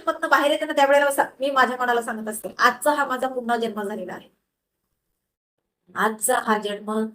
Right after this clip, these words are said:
कोण म्हणतं, कोण म्हणतं मरण एकदाच येतं आणि जन्म एकदाच होतोय, कोण म्हणतं? अजिबात. अरे, उगवणारा प्रत्येक दिवस हा तुमचा पुनर्जन्म असतो, लक्षात ठेवा. प्रत्येक दिवशी तुमचा जन्म होत असतो.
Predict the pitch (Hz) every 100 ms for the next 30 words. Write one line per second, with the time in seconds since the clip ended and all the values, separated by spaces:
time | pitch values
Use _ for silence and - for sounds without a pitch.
0 | _ _ _ 247 285 330 330 302 330 277
1 | 220 - _ _ _ _ _ _ _ 294
2 | 320 320 311 302 302 269 294 302 294 277
3 | 277 277 277 269 233 226 247 254 240 220
4 | 226 220 214 190 170 - 277 269 226 208
5 | 175 - _ _ _ _ _ 185 180 196
6 | 196 - _ _ _ _ _ - - 254
7 | 269 226 240 294 294 285 285 277 - 403
8 | 381 330 330 320 285 285 - 294 277 277
9 | 269 254 226 220 220 214 190 214 220 220
10 | - 220 180 - _ _ _ _ _ _
11 | _ _ _ _ _ _ _ _ _ _
12 | _ _ - 294 - 392 415 381 359 427
13 | 339 302 294 285 277 277 233 220 220 -